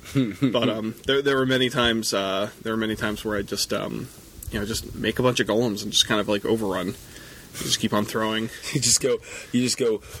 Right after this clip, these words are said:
Speaker 1: Wing Splicer after you have the Precursor Golem out, and then Mutagenic Growth. <laughs> Swing fifteen in the air. That'd be so fun.
Speaker 2: Yeah. The, um,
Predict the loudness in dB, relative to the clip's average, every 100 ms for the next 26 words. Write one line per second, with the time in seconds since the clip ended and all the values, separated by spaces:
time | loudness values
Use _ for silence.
0 | -6 0 2 4 4 4 4 2 2 2
1 | 2 2 2 2 2 2 2 0 0 0
2 | -2 2 0 0 2 2 2 0 0 0
3 | 2 0 -4 -14 -8 -2 0 2 0 0
4 | 0 -2 0 0 0 -4 -8 -6 -6 -6
5 | -8 -14 -12 -14 -14 -6 0 2 4 2
6 | -2 -2 -2 2 2 2 2 2 2 0
7 | -2 -10 -10 -6 -2 0 0 -2 -6 -12
8 | -10 -2 0 2 2 2 0 2 2 2
9 | 0 -12 -20 -20 -20 -20 -20 -20 -20 -18
10 | -4 -2 -2 -6 -14 -20 -20 -20 -20 -6
11 | 0 2 2 0 -6 -10